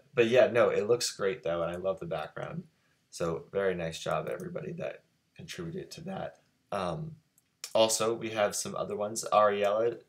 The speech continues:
here is her perspective one from a couple episodes back. We did two-point perspective. Um,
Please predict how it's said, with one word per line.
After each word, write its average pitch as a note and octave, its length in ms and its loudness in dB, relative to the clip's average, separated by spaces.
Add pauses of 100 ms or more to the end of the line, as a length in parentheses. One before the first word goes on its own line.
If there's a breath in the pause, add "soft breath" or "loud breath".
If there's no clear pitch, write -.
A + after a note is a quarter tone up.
(140)
here A2 380 -6 (120)
is G2+ 360 -2
her F#2+ 240 0
perspective G2 640 -2
one A2+ 220 0
from F#2+ 300 0 (320 loud breath)
a - 80 -10
couple - 280 -2
episodes - 420 -6
back. E2 300 -2
We F2 100 -8
did E2+ 180 -12
two-point F2 440 -10
perspective. F2+ 680 -6 (580 loud breath)
Um, F2 500 -2